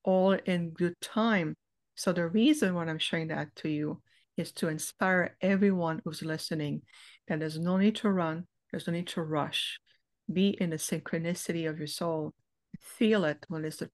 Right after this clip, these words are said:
perfect timing. It's opening doors and it's gonna create much more positive ripple effect than if you were rushing into it. That's my point here.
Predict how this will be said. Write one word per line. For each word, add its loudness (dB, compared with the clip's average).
perfect 0
timing. -2
It's -10
opening 4
doors -2
and -2
it's -6
gonna -6
create -2
much 0
more -2
positive 0
ripple -4
effect -4
than -4
if -6
you -2
were 0
rushing -4
into -10
it. -12
That's -4
my -8
point -8
here. -10